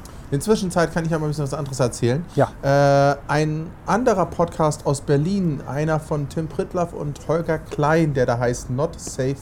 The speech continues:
Speaker 1: for Work, einer der ersten, die ich gehört habe auch, und Cornelis, glaub ich, auch, sucht nach einem Hörertreffen und bittet um Bewerbung.
Speaker 2: Ah,
Speaker 1: Und,
Speaker 2: ich weiß
Speaker 1: äh,
Speaker 2: davon.
Speaker 1: Tim hat schon mehrfach angesprochen,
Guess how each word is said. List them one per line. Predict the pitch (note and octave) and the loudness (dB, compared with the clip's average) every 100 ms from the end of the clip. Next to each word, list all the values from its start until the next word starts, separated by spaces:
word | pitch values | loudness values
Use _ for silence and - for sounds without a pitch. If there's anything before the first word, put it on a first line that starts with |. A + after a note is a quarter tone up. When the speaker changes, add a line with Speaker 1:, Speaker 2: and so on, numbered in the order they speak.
| - | -6
Speaker 1:
for | B2 G#2+ | -4 -2
Work, | A#2 D#3 F#3 - - - - - - - | 0 0 -2 -12 -18 -18 -18 -16 -12 -4
einer | C3 | 0
der | A#2 B2 | 2 2
ersten, | D3+ D#3 - | 2 0 -4
die | A#2+ D3 | -6 -2
ich | F3 - | -4 -4
gehört | - B2 D3+ F3+ - | -4 2 2 2 2
habe | E3+ F3 D#3+ | 2 2 2
auch, | F3+ - - - - - - - | 2 0 -8 -16 -16 -16 -16 -12
und | A2 | -12
Cornelis, | - A2+ B2 B2+ | -8 -4 -4 -2
glaub | A#2+ | -4
ich, | A2 A2+ | -4 0
auch, | C#3+ E3+ - - - | 0 0 -6 -18 -16
sucht | - A#2+ A#3 F#4+ - A3+ | -6 0 0 -2 -8 -8
nach | G#3 | -4
einem | F#3 F#3+ F#3+ | -2 0 2
Hörertreffen | E3 G#3 G#3 - C#3+ - B2 | 4 4 4 2 -2 0 -6
und | - C3 B2+ | -4 -6 -2
bittet | D3+ E3 E3 | -4 -2 -4
um | - C#3+ | -2 -2
Bewerbung. | C3 A#2 B2+ F3 D#3+ C3 G#2 F#2 F#2 - | -2 2 4 6 4 2 0 -6 -10 -4
Speaker 2:
Ah, | D3 E3 G#2 - | 2 2 2 -4
Speaker 1:
Und, | B2+ B2 A#2+ | -4 -4 -6
Speaker 2:
ich | - | -2
weiß | B2+ | 2
Speaker 1:
äh, | B2 B2 B2 B2 A#2+ | 4 6 6 6 6
Speaker 2:
davon. | - - - | 2 -6 2
Speaker 1:
Tim | F#3 A#3 G3+ | 4 6 4
hat | F#3 F3+ | 2 0
schon | - E3+ D#3+ | 0 2 2
mehrfach | D#3 D#3+ G#3+ - F3 E3+ - | 4 4 2 2 0 0 -4
angesprochen, | D#3 E3+ D#3 - D3 - C#3+ | -2 0 0 0 -4 -4 -6